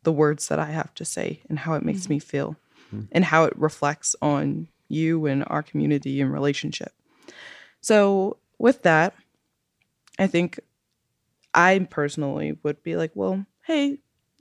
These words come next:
Speaker 1: let's talk about it this way. Or you should rephrase it to this." Um, I think it's really important.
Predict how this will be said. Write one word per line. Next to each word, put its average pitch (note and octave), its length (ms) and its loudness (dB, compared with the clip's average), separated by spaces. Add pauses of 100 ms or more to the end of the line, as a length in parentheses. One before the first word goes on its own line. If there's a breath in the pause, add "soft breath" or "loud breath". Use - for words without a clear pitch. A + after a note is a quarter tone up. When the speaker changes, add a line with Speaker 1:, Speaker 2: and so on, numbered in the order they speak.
(100)
Speaker 1:
let's A#3+ 220 -2
talk A#3 200 -2
about A3 180 2
it A3 120 -4
this G3 220 -2
way. F3 220 2 (1080)
Or G3+ 180 4 (240)
you F#3+ 100 -2
should F#3+ 180 -2
rephrase F3 460 2
it D#3 140 -2
to F3+ 100 -2
this." C#3 380 -2 (800 soft breath)
Um, D#3 480 2
I F3 80 4
think F3+ 200 0
it's - 160 -6
really E3 180 4
important. D3+ 520 0